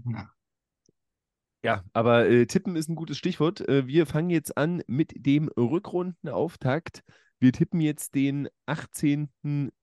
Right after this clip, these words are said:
Speaker 2: Spieltag. Jetzt ist nur noch die einzig große Frage, äh, wir werden jetzt acht Spiele tippen, denn wir haben jetzt keine Ahnung, wann Kostbu-, Cottbus gegen Viktoria Berlin stattfinden wird.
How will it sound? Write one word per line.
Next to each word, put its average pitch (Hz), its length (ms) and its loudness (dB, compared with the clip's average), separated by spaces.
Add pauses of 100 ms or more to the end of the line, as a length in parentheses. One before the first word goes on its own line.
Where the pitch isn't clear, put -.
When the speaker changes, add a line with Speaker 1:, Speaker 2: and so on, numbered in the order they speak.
Speaker 2:
Spieltag. 147 1000 -6 (680)
Jetzt - 180 -4
ist 151 160 0
nur 151 160 2
noch 147 220 2
die 143 280 0
einzig 139 420 -6
große 135 320 -4
Frage, 143 520 -2
äh, 123 680 -2 (600)
wir 113 100 -4
werden 135 300 -2
jetzt - 240 -6
acht - 180 -8
Spiele 117 320 -2
tippen, 151 540 -2
denn 160 440 0 (440)
wir 120 260 0
haben 139 200 -2
jetzt 131 200 -4
keine 127 300 -4
Ahnung, 123 240 -4
wann 123 100 -4
Kostbu-, - 380 -8 (180)
Cottbus - 400 -2
gegen 131 240 -4
Viktoria 127 460 0
Berlin 123 560 -2
stattfinden - 600 -6
wird. 110 220 4